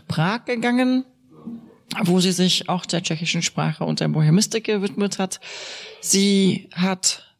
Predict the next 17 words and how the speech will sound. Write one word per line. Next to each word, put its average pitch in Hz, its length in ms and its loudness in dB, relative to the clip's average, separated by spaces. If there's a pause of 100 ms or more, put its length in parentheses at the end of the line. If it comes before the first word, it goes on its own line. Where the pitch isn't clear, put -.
(100)
dann 220 600 0 (100)
an 180 520 6
der 165 640 0 (140)
Universität 185 500 2
von 175 160 -2
Krakau, 196 500 -4
glaube 240 220 0
ich, 254 120 -4
war 262 160 0
das, 269 440 0 (260)
genau, 156 460 0
Deutsch - 640 -2
unterrichtet, 214 520 -2
also 160 160 0
als 139 160 -2
Deutschlektorin 220 720 -2
gearbeitet, 202 760 -2